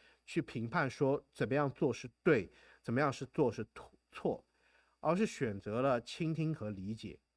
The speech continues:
他没有忽视律法的存在，啊，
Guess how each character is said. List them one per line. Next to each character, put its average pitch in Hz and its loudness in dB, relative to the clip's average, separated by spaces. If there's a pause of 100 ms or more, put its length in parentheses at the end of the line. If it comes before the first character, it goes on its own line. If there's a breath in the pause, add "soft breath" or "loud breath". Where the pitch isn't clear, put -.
(640)
他 233 4
没 202 4
有 156 4
忽 - 0
视 190 -2
律 160 0
法 98 -4
的 - -12
存 87 -14
在， 101 -6 (880)
啊， 117 -2